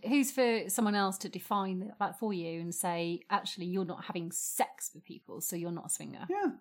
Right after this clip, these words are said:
Speaker 2: Drives me mad.
Speaker 1: Hmm. Although, for the record, I don't think I've ever gone airtight, but <clears throat> anyway.
Speaker 2: No, you haven't gone airtight.
Speaker 1: No.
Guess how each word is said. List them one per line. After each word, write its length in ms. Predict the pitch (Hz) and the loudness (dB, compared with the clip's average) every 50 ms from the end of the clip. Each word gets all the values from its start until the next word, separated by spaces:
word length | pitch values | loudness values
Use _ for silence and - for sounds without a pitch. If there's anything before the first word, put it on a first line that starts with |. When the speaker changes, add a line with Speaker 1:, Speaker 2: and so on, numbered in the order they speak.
| _ _ _ _ _ _ _ _ _ _ | _ _ _ _ _ _ _ _ _ _
Speaker 2:
Drives 220 | - - 185 190 196 | -2 0 0 2 2
me 80 | 160 | 2
mad. 460 | 143 135 135 147 160 156 120 90 - - _ _ _ _ _ _ _ _ _ _ _ _ _ 440 | 2 2 4 4 2 2 2 0 -4 -8 _ _ _ _ _ _ _ _ _ _ _ _ _ -12
Speaker 1:
Hmm. 640 | 453 480 480 440 330 262 240 220 196 180 175 165 165 151 - | -10 -6 0 4 6 6 6 6 6 2 0 -2 -4 -2 2
Although, 360 | 233 240 240 262 262 254 240 262 285 - | 2 4 6 6 6 4 2 -2 -6 -10
for 60 | - | -8
the 80 | 254 277 | -4 -2
record, 280 | 294 277 - 202 175 | -2 -2 -2 -4 -4
I 40 | 180 | -4
don't 220 | 185 220 208 - - | -2 -4 -4 -4 -4
think 180 | 202 196 185 | -4 -4 -4
I've 60 | 208 | -4
ever 140 | 202 185 185 | -4 -6 -4
gone 180 | 180 185 180 165 | -4 -4 -2 -2
airtight, 500 | 180 180 170 - - 165 160 - - - _ | -2 -2 -4 -4 -8 -10 -10 -10 -12 -16 _
but 200 | - 151 131 127 _ _ _ _ _ _ _ _ _ _ _ _ | -10 -10 -10 -10 _ _ _ _ _ _ _ _ _ _ _ _
<clears throat> 20 | - 294 269 240 214 190 190 208 - - _ _ - - | 6 6 8 8 6 4 2 -2 -6 -10 _ _ -4 0
anyway. 300 | 214 208 196 185 190 185 - - | 0 2 2 0 -2 -4 -4 0
Speaker 2:
No, 180 | 156 147 135 117 | 2 2 2 4
you 140 | 110 120 | 2 2
haven't 260 | 120 143 131 117 98 92 | 4 2 2 2 2 0
gone 180 | - 101 101 | 0 0 0
airtight. 400 | 98 - - - - - - - | -2 -4 -6 -6 -6 -6 -2 0
Speaker 1:
No. 280 | 247 233 208 180 160 | 2 2 2 0 -2